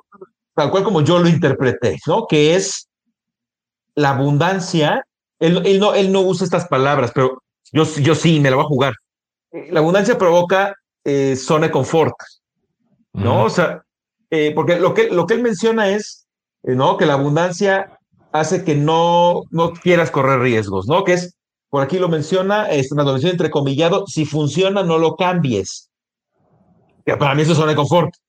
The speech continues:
Speaker 1: súper zona de confort. Y creo que sí sabemos, o sea, creo que solo es cosa de triangularlo, amigo, porque me parece que lo que sí está comprobado es que si estás en tu zona de confort, difícilmente eres creativo.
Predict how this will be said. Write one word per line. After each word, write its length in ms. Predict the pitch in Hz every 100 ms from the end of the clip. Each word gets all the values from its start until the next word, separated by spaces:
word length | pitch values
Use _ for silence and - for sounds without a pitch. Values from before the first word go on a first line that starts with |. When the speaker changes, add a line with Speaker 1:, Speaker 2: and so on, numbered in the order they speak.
| _ _ _ _
Speaker 1:
súper 320 | - 214 156
zona 120 | 151
de 60 | 143
confort. 360 | 131 131 131 - _
Y 180 | 156 175
creo 220 | 175 226
que 120 | 233 240
sí 220 | - 226
sabemos, 640 | - 208 156 135 127 151
o 40 |
sea, 120 | 156 - _ _ _ _ -
creo 120 | 190
que 60 | 202
solo 200 | 208 202
es 80 |
cosa 200 | 196 190
de 80 | 180
triangularlo, 720 | 160 143 139 127 139 151 131
amigo, 280 | 110 110 113
porque 380 | 120 117 131 131 _ _ _ _
me 120 | 131
parece 280 | 156 190 226
que 140 | 175
lo 100 | 143
que 80 | 139
sí 140 | 131 202
está 220 | 208 190
comprobado 500 | 165 139 143 143 151
es 80 | 147
que 140 | 123
si 120 | -
estás 280 | 117 208 208
en 80 | 196
tu 80 | 139
zona 160 | 165
de 60 | 170
confort, 420 | 131 127 139 175 -
difícilmente 560 | 117 120 131 139 131 131
eres 120 | 127
creativo. 540 | 127 110 117 85 76